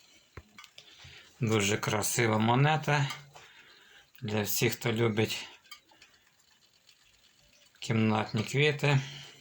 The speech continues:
Цикламен. І так,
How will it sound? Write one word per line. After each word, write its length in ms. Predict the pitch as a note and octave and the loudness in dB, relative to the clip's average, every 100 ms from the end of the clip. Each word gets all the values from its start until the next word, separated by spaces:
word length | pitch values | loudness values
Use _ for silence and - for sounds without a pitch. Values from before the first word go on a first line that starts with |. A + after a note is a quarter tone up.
| - _ - - - - - - _ _ _ - | -20 _ -20 -20 -20 -20 -20 -20 _ _ _ -18
Цикламен. 880 | - A#2 - A#2 A2+ A#2+ A#2+ A#2+ A#2 - - - _ - - - - - - _ - - - - - - - - _ _ _ _ _ _ - _ _ _ - C6+ C6+ _ - - - - - - - | -6 -4 0 0 2 2 2 0 -4 -12 -20 -20 _ -20 -20 -20 -20 -20 -20 _ -18 -14 -14 -14 -16 -20 -20 -20 _ _ _ _ _ _ -20 _ _ _ -16 -16 -16 _ -20 -20 -20 -20 -16 -16 -16
І 60 | - | -14
так, 380 | - A#2+ A2+ | -2 -2 -2